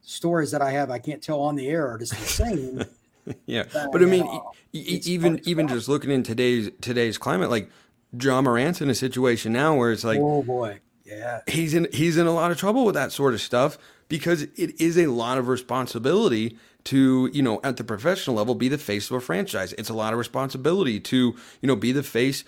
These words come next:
Speaker 2: of a Power Five football or basketball program, and not every kid is ready for that. And you have to think back to,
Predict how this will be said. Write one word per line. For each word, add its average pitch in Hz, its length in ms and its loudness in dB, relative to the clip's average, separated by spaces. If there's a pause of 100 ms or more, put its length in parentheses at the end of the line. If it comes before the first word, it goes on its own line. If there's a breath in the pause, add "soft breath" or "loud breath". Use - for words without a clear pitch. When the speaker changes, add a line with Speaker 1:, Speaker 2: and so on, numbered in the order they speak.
(160 loud breath)
Speaker 2:
of 131 100 0
a 131 120 2
Power 120 400 -2
Five 117 260 0
football 104 420 -2
or 123 40 -2
basketball 131 500 0
program, 107 480 -2
and 131 220 2
not 135 260 -2
every 131 400 -2
kid 113 460 -2 (320 loud breath)
is 131 160 0
ready 139 400 0
for 101 180 0
that. 90 240 -2
And 131 140 4
you 135 80 2
have 156 100 -2
to 165 100 -4
think 151 280 -2
back 127 340 -4
to, 120 400 0